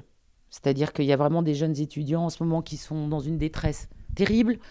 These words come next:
Ils n'ont pas de quoi manger, ils n'ont pas de quoi se chauffer, ils n'ont pas de quoi acheter des livres, ils n'ont pas de quoi se-, acheter un ordinateur. Euh,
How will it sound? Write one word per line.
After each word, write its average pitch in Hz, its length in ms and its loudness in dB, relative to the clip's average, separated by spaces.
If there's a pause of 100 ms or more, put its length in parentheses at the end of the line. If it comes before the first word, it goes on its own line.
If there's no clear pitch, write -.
(220)
Ils 156 160 -2
n'ont 147 100 0
pas 147 200 4
de - 60 -6
quoi 156 140 2
manger, 147 480 4
ils 196 80 0
n'ont 147 100 2
pas 131 120 2
de - 80 -20
quoi 131 100 -2
se - 100 -6
chauffer, 139 460 0
ils 170 80 0
n'ont 139 100 0
pas 139 140 -2
de 135 60 -12
quoi - 100 -6
acheter 127 240 -6
des 131 140 -2
livres, 139 340 -4
ils 143 180 -6
n'ont 127 80 -4
pas 131 140 -6
de - 60 -8
quoi 139 120 -10
se-, - 120 -12 (420)
acheter - 240 -4
un 131 100 0
ordinateur. 135 840 -2
Euh, 131 260 0